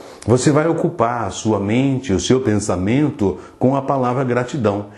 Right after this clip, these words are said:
e agradecendo pela sua família. Então você vai agradecer pelos seus filhos. "Então eu agradeço pelos meus filhos, agradeço pela minha filha, o meu filho, é, é, é, todos os membros, né?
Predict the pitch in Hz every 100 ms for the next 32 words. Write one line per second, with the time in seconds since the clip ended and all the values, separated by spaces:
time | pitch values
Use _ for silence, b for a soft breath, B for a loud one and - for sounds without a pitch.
0 | B - 123 127 131 131 135 - - 127
1 | 139 147 147 139 127 131 120 - 147 151
2 | 151 143 127 87 85 82 - B - 98
3 | 104 110 98 95 101 98 - 90 95 87
4 | - 143 - - - - B B - 113
5 | 117 107 101 101 110 107 95 104 101 -
6 | 104 110 113 107 - B B B 92 98
7 | 104 110 - 98 107 107 - 113 110 110
8 | 104 101 B B B 92 113 110 113 113
9 | 113 107 104 98 B B 107 110 107 107
10 | 107 104 104 110 - 117 - 175 190 139
11 | 110 107 107 117 117 110 98 104 123